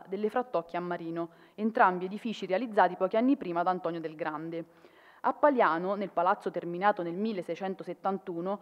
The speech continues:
Carlo interviene con l'inserimento di un nuovo mezzanino immediatamente sopra il piano nobile e di due nuove scale, una a branchi e una a lumaca, per permettere il collegamento del nuovo piano con i preesistenti.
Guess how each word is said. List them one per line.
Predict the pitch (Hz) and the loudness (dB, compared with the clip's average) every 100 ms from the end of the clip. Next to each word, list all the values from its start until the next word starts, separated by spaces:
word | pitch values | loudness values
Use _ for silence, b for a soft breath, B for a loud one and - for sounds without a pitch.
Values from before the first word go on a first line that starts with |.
| B B | B B
Carlo | - 302 247 | 6 6 6
interviene | 220 226 202 208 196 | 2 2 2 -2 0
con | 190 | -2
l'inserimento | 202 214 226 226 240 226 226 | -2 -2 2 2 2 0 -2
di | 208 | -2
un | 214 | 2
nuovo | 202 202 | 4 4
mezzanino | 202 185 196 185 175 175 - | -2 -2 -2 -2 -4 -6 -6
immediatamente | 196 202 202 247 254 254 | -6 -2 0 2 0 -2
sopra | 220 202 | -2 -4
il | 196 | -4
piano | 202 190 | -4 -2
nobile | 180 160 165 180 170 | -4 -6 -8 -12 -10
e | - | -8
di | 226 | -6
due | 226 254 | -2 2
nuove | 214 202 | 2 2
scale, | - 165 147 175 180 | -2 -4 -4 -6 -8
una | 202 190 | -6 -2
a | 208 | 0
branchi | 220 180 180 196 269 - | 2 2 0 -4 -6 -2
e | 208 | 0
una | 202 208 | 0 0
a | |
lumaca, | 202 190 156 156 170 175 B B | -2 -2 -4 -4 -6 -10 B B
per | - 247 | -4 0
permettere | 277 269 208 - 180 | 2 2 0 -4 -10
il | 175 | -6
collegamento | 196 196 202 214 185 - | -4 -2 -2 -2 -4 -6
del | 190 | -2
nuovo | 214 294 | 0 0
piano | 220 175 180 180 | 2 0 0 -4
con | 190 | -6
i | |
preesistenti. | 175 180 185 - 175 175 170 190 | -6 -8 -10 -6 -6 -4 -8 -12